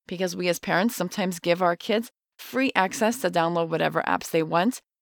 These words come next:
But again, if we're looking at this legal terms of service, the child who is under eighteen, between thirteen and eighteen, you should know as a parent, as mom or dad,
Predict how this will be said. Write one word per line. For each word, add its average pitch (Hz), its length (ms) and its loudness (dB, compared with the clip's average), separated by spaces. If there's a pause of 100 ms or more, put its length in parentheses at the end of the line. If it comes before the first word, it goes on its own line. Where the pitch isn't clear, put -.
(140)
But 190 140 0
again, 202 400 2
if 185 140 -6
we're 170 80 4
looking 180 260 0
at 185 120 -4
this 190 180 -2
legal 208 800 0 (300)
terms 240 360 -2
of 294 120 0
service, 202 640 0 (380)
the 180 440 0 (160)
child 185 400 2
who 226 140 0
is 226 180 -2
under 202 380 -2
eighteen, 208 640 -4
between 196 340 -8
thirteen - 440 -2
and 233 160 2
eighteen, 170 440 0 (480)
you 180 240 -2
should 220 280 4
know 202 400 6
as 165 260 0
a 214 60 0
parent, 185 420 0
as 175 180 0
mom 214 240 4
or 269 80 6
dad, 185 320 2